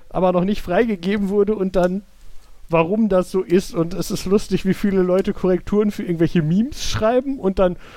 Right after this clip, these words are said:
Leute, die eine Korrektur schreiben, in der nur drin steht, "Für diesen Tweet braucht man keine Korrektur,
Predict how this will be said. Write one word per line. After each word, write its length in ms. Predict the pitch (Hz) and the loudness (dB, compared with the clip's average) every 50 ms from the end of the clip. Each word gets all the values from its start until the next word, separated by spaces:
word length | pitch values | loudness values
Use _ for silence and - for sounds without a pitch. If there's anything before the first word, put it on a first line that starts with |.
| - - - | -16 -10 -4
Leute, 380 | - 156 160 185 214 214 269 208 | -2 0 2 2 2 0 0 -2
die 160 | 180 196 196 | 0 -2 0
eine 120 | 185 190 185 | 2 2 0
Korrektur 720 | - - 190 165 175 165 156 - - - - 190 214 247 294 | 2 0 0 0 0 0 -2 -4 -6 -2 0 2 2 2 0
schreiben, 540 | - - - - 214 208 220 254 294 269 | -2 -4 -6 -2 0 2 2 2 0 0
in 120 | 208 202 185 | -2 0 0
der 180 | 196 - 202 208 | 2 2 2 2
nur 120 | 208 202 | 2 2
drin 240 | 165 180 175 220 247 | 0 0 0 0 -2
steht, 240 | - - 214 208 - | -2 0 -2 0 0
"Für 120 | - 180 | 0 -2
diesen 380 | 165 175 208 226 247 240 226 208 | 0 0 -2 0 0 0 0 0
Tweet 320 | - - 214 226 269 - | 0 0 0 0 0 0
braucht 320 | - 160 165 190 214 - - | -2 0 0 0 0 0 0
man 180 | 185 185 190 | 0 0 2
keine 280 | - 180 175 185 185 175 | 2 0 0 0 0 -2
Korrektur, 720 | - 190 180 160 170 165 - - - 202 190 233 262 294 | -2 -2 0 2 0 0 -2 -6 -6 -2 0 0 0 0